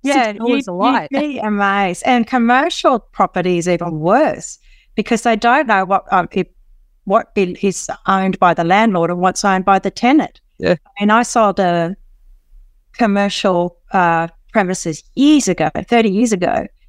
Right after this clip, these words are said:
Speaker 1: and it came to settlement and they did a final inspection and the staircase from the ground to the mezzanine had gone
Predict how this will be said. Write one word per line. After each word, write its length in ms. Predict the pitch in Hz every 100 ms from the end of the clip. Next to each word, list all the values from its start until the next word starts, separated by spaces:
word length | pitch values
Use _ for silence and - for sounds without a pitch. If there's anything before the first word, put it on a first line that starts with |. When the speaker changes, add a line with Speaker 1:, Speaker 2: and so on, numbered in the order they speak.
| _ _
Speaker 1:
and 220 | 214 202
it 80 | 202
came 280 | - 240 226
to 280 | 208 226 180
settlement 480 | 180 240 233 180 185
and 120 | 190
they 80 | 185
did 260 | 185 - 196
a 60 |
final 280 | - 190 175
inspection 720 | 170 - - 262 - 180 170
and 180 | - 196
the 40 | 185
staircase 760 | - 226 254 311 196 165 185
from 160 | - 185
the 80 | 180
ground 280 | 196 190 190
to 60 |
the 60 | -
mezzanine 520 | 185 175 196 233 349
had 140 | 381 -
gone 240 | 190 -